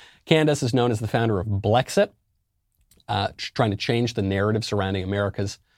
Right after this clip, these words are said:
racial minority communities. She's the author of the New York Times bestseller Blackout, How Black America Can Make Its Second Escape from the Democrat Plantation. Uh, you can join Candace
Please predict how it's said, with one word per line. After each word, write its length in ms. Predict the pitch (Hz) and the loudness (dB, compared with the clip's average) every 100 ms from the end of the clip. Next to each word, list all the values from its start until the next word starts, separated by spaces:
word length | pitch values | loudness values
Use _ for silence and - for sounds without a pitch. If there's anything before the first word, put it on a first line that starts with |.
| _ - | _ 0
racial 280 | 110 101 107 | 0 2 0
minority 360 | 104 104 101 | 2 2 0
communities. 540 | 95 98 107 120 135 - _ _ | -2 -2 0 0 -2 -4 _ _
She's 160 | - 127 | -2 2
the 100 | 135 | 4
author 180 | 131 135 | 4 2
of 120 | 107 | 0
the 40 | |
New 120 | 107 | 2
York 180 | 131 135 | 2 0
Times 260 | - 123 107 | 0 -2 0
bestseller 560 | 110 113 - 127 113 | 0 0 0 0 0
Blackout, 640 | 98 90 101 113 156 151 143 | -2 -4 -2 0 0 0 0
How 120 | 107 | -2
Black 280 | 104 104 104 | 0 0 0
America 540 | 101 98 104 117 110 - _ | -2 0 0 -2 -6 -8 _
Can 120 | 113 | -2
Make 180 | 101 104 | 0 0
Its 160 | 104 - - | -4 -8 -12
Second 340 | - - - | -2 0 0
Escape 380 | 120 - 107 113 | -2 -2 -2 -2
from 100 | - | -2
the 80 | 98 | -4
Democrat 480 | 104 101 98 95 95 | -2 -4 -2 -2 -2
Plantation. 640 | 98 95 110 113 113 135 - - - - | -6 -4 -2 -2 -2 -4 -8 -20 -10 -2
Uh, 60 | |
you 100 | 156 | 2
can 120 | 196 | 4
join 180 | 151 147 | 4 2
Candace 320 | - 127 104 | 2 0 -2